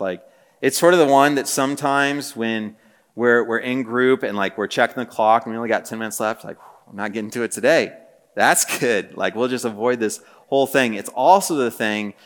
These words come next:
that the minute the leader brings it up, like, "All right, how are you guys doing? You know, let's talk about some of the, the things we've struggled with this week." It's immediately everyone gets silent, right? It's something we feel.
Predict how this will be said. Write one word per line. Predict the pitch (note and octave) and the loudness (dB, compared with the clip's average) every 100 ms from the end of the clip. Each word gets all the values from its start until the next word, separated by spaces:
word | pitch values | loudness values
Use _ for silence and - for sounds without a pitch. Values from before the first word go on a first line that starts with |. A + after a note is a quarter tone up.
| _ | _
that | A#2 A2 | -6 -2
the | |
minute | A2+ B2 C#3 | 0 0 0
the | A#2 | 0
leader | G#2 G#2+ B2 | 0 0 -2
brings | G#2 A2+ A#2 G#2 | -2 -6 -6 -2
it | |
up, | G#2 A#2 | 0 0
like, | G#2+ F#2+ - | -2 -8 -8
"All | |
right, | C3+ A#2+ | -8 -8
how | F#2+ | -8
are | B2 | -8
you | C3+ | -4
guys | C3 B2 A#2+ | -2 -2 -4
doing? | B2 B2 B2 B2 | -8 -6 -6 -8
You | A#2+ | -8
know, | G#2+ G#2 G2+ _ _ - | -8 -8 -8 _ _ -10
let's | A#2 | -8
talk | - B2 A2 A#2+ | -6 -6 -6 -2
about | A2+ A2 - | 0 0 -2
some | A2 | -8
of | G#2+ | -8
the, | G2 G2+ | -8 -10
the | |
things | F#2+ A#2+ A#2 A2 | -10 -8 -8 -8
we've | G#2+ | -10
struggled | - B2 A#2 A#2 | -6 -4 -4 -8
with | G#2+ | -10
this | G#2+ - | -10 -6
week." | A2 _ _ _ | -8 _ _ _
It's | B2 A2 G#2+ - | -4 -4 -4 -10
immediately | A2 G#2+ A#2 A2 G2+ F2+ E2+ E2+ _ - | -8 -6 -4 -2 -4 -4 -8 -12 _ -10
everyone | G2 F#2+ | -10 -10
gets | E2+ - | -12 -10
silent, | - F#2+ E2 E2 _ _ _ - | -8 -8 -10 -18 _ _ _ -18
right? | G2+ G2+ - | -16 -14 -12
It's | - | -10
something | - C#3+ D3+ A2+ | -8 -8 -8 -8
we | G#2 | -10
feel. | - - F#2+ E2+ | -12 -12 -12 -12